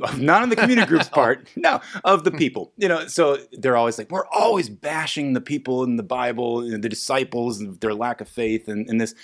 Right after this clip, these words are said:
Speaker 1: Could it possibly have been that they, what were they praying for? Were they, were they praying for their release,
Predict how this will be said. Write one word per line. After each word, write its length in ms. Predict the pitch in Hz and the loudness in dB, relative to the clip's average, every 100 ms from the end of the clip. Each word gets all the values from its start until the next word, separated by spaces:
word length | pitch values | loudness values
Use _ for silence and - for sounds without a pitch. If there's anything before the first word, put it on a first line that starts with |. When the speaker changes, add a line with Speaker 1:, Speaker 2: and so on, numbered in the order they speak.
| - - _ | -20 -20 _
Speaker 1:
Could 200 | - 214 | 0 0
it 100 | 196 | 0
possibly 600 | - - 131 117 110 104 92 | -4 -6 -4 -4 -6 -6 -6
have 140 | 82 | -10
been 180 | 90 87 | -12 -8
that 160 | 98 - | -8 -4
they, 300 | 98 95 - _ | -4 -4 -8 _
what 240 | 104 131 - | -4 -4 -2
were 80 | |
they 140 | 113 101 | -4 -4
praying 340 | - 98 90 | -4 -8 -8
for? 280 | 85 92 - _ _ | -8 -10 -10 _ _
Were 180 | - 147 | -4 -2
they, 140 | 127 113 | 0 -4
were 240 | - 139 | -2 0
they 100 | 123 | 0
praying 300 | 117 127 120 | -2 -4 -4
for 120 | 120 110 | -4 -2
their 140 | 104 | -2
release, 500 | 101 95 135 175 - | -2 -2 -2 -4 -10